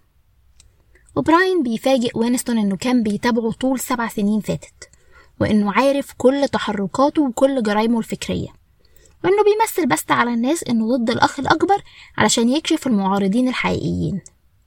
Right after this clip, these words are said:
أوبراين بيبدأ في تعذيب وينستون،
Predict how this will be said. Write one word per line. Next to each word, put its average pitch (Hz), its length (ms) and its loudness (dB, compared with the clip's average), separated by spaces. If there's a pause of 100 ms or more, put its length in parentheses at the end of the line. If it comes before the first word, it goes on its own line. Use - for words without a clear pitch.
(1200)
أوبراين 285 420 4
بيبدأ 226 320 -2
في - 120 -10
تعذيب 214 480 0
وينستون، 202 460 -2